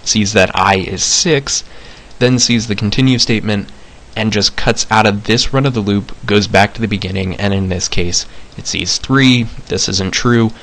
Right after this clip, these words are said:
so it just moves on to the cout statement. So that's what a break and continue statement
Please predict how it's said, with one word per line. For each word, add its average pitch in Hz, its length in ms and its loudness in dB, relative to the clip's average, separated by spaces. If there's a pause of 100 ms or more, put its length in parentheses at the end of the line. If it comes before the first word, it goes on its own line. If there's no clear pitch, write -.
(200)
so - 100 -2
it 110 80 4
just 104 220 0
moves 95 240 -2
on 87 160 -2
to 76 80 -10
the - 80 -8
cout 65 440 0
statement. - 460 -6 (520)
So - 100 -6
that's 131 200 4
what 135 120 2
a 131 60 4
break 92 540 -2
and 101 160 -6
continue 98 540 -4
statement - 540 -4